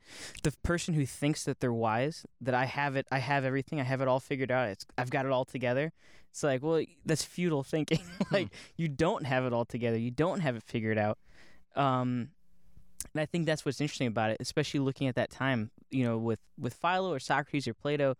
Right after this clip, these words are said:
Speaker 1: these people who spent so much time just diving right into these ideas. They, I mean, they themselves would probably also admit it. They didn't have it <laughs> figured out. I,
Speaker 2: Yeah.
Speaker 1: I remember having a conversation with you about this too, reading a lot of,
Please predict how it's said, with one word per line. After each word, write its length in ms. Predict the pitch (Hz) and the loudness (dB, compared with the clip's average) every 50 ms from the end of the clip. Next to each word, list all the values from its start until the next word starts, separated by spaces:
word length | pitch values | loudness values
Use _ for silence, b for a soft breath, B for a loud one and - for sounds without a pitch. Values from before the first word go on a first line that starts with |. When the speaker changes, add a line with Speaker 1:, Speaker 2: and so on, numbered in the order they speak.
| B B B B B B B | B B B B B B B
Speaker 1:
these 120 | - 151 - | -2 -2 2
people 280 | - 180 165 170 156 139 | 0 0 2 2 0 0
who 160 | - - 170 | 0 -2 -2
spent 340 | - - - 170 156 143 - | -2 -2 0 0 0 2 0
so 300 | - - - 160 165 185 | 0 0 0 0 2 2
much 260 | 180 160 147 - - | 2 0 0 -2 -8
time 440 | - - 143 147 147 139 127 120 113 b b b b b b b - | -8 -4 0 0 2 2 2 0 -2 b b b b b b b -2
just 280 | - 151 139 120 113 - _ _ - | 2 2 2 2 0 -4 _ _ -2
diving 500 | 139 123 127 139 139 131 135 123 120 123 | 0 2 2 2 0 0 0 0 0 0
right 300 | 120 127 131 135 143 139 | 0 0 2 2 2 2
into 260 | 143 143 139 - 135 | 2 0 0 -2 -2
these 180 | 127 123 117 | -2 0 0
ideas. 560 | 123 113 113 107 101 120 131 120 107 104 - - b b b b b b b | 0 0 0 0 0 0 2 2 2 0 -4 -8 b b b b b b b
They, 420 | 110 110 113 147 170 190 214 208 - - | -14 -6 -2 0 2 2 0 -2 -2 0
I 80 | 139 | 2
mean, 260 | 143 139 135 123 107 - - _ - | 2 2 2 0 -2 -6 -16 _ -12
they 220 | 127 123 131 135 | -2 0 2 2
themselves 380 | 131 127 117 - - 143 131 113 | 2 0 -2 0 0 0 0 0
would 60 | 107 - | -2 -2
probably 320 | - 127 120 117 117 117 - | 0 2 2 2 0 -2 2
also 360 | - 123 135 - - - 117 | 4 4 4 4 2 -2 -2
admit 260 | 104 104 107 107 104 | 0 0 0 0 0
it. 100 | 110 - - | -2 -2 -2
They 120 | - 139 170 | -2 0 0
didn't 180 | 190 175 139 120 | 2 0 0 0
have 220 | - 120 120 104 | 0 0 -2 -2
it 80 | - - | -2 -6
<laughs> 0 | |
figured 440 | - - - 170 - - 190 - - 170 | -6 -4 -2 -4 0 2 0 0 2 0
out. 460 | 175 - - - 175 - 185 - - B B B B B B B - | -2 0 2 2 2 2 2 -2 -4 B B B B B B B 0
I, 60 | - 175 | 2 2
Speaker 2:
Yeah. 100 | 170 - - | 2 2 0
Speaker 1:
I 20 | |
remember 300 | 165 180 196 190 185 170 | 0 0 2 2 2 2
having 240 | 165 170 165 165 151 | 2 2 2 2 0
a 20 | |
conversation 500 | - 165 156 151 - - 165 151 - - | 2 2 2 2 2 0 0 0 -2 -4
with 60 | 143 | -2
you 80 | 143 139 | -2 0
about 220 | 127 131 123 123 | 2 2 2 2
this 160 | - 127 - - | 0 -4 -4 -4
too, 320 | - - 240 233 160 139 | -2 0 2 2 2 2
reading 500 | 127 139 147 156 156 156 160 156 151 151 B B B B B B B B - | 2 2 2 2 4 4 2 2 2 0 B B B B B B B B 0
a 60 | 151 | 2
lot 300 | 156 156 156 160 156 - - - | 2 4 2 2 2 0 0 2
of, 580 | 147 147 143 139 139 135 135 131 127 - - | 2 4 4 4 4 2 2 0 -2 -6 -12